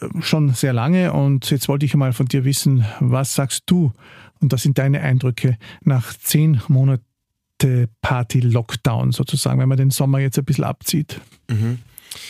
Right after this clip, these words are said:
Speaker 2: Ähm, ja, also für mich persönlich war es natürlich, äh, nicht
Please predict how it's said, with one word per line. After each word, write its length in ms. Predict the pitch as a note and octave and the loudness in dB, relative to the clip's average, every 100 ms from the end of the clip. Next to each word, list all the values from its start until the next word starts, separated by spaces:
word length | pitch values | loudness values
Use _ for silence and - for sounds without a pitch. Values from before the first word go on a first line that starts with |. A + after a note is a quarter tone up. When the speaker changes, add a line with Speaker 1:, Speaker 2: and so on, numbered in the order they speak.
| - - - - - | -20 -20 -20 -18 -6
Speaker 2:
Ähm, 420 | A2+ A2 A2 G#2 | -2 0 0 0
ja, 460 | G#2+ G#2+ A2+ A#2 | -2 0 0 -2
also 520 | A#2 A2+ A2 A#2 A2+ A2 - _ _ _ _ _ _ _ _ - - - - - | -2 -2 -2 0 0 -2 -6 _ _ _ _ _ _ _ _ -18 -16 -14 -16 -12
für 160 | - A#2+ | -4 0
mich 200 | B2 B2 | 0 -2
persönlich 600 | A#2+ A#2+ A#2 B2+ C3 B2+ | -4 -2 0 0 -2 -4
war 200 | A2 A2 | -4 -2
es 160 | A2+ | -2
natürlich, 680 | A#2+ A2+ A#2 A2+ A2 - - | -4 -4 -2 -4 -4 -12 -12
äh, 40 | |
nicht 680 | G#2 F#2+ G2 F#2 G#2+ A2 - | -10 -10 -12 -8 -6 -6 -8